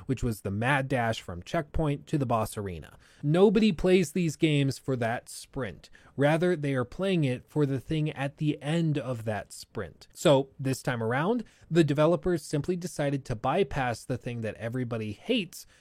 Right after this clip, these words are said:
just to focus on the thing that everybody loves. And to be honest,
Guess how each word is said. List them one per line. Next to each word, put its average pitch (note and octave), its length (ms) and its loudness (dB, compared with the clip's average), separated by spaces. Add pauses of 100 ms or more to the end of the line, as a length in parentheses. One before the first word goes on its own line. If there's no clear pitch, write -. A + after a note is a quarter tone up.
(180)
just E3 240 -2
to F3 80 0
focus D3+ 420 -2
on C#3 120 -4
the C#3+ 100 -2
thing A#2 240 -8
that A2 160 -6
everybody F#2+ 560 -8
loves. F2+ 560 -8
And A#2 300 -8
to G#2+ 80 -12
be A#2 160 -2
honest, F#3 400 0